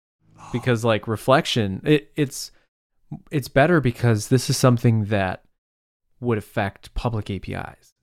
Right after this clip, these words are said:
Speaker 2: you know, like, of,
Speaker 1: Right, right,
Speaker 2: of,
Speaker 1: right.
Speaker 2: like, somebody using your package. You, you now
Speaker 1: Mm-hmm.
Speaker 2: have a whole new playground of syntax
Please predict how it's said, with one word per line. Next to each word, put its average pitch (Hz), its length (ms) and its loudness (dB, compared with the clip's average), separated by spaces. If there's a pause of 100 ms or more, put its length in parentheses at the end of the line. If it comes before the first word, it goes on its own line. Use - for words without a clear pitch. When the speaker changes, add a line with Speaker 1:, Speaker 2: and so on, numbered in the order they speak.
(140)
Speaker 2:
you 120 80 -8
know, 107 240 -10 (100)
like, 117 180 0
of, 107 80 4
Speaker 1:
Right, 101 180 2
right, - 80 -6
Speaker 2:
of, 120 80 -2
Speaker 1:
right. 113 140 -6
Speaker 2:
like, 101 480 -12 (600)
somebody 117 280 0
using 104 400 2
your 92 120 -2
package. - 600 -4
You, 104 140 -8
you 117 160 0
now 107 240 4
Speaker 1:
Mm-hmm. 107 60 0
Speaker 2:
have 98 180 -4
a 98 60 -2
whole 131 180 0
new 120 160 0
playground 92 680 -6 (500)
of 95 280 -8 (420)
syntax - 680 -4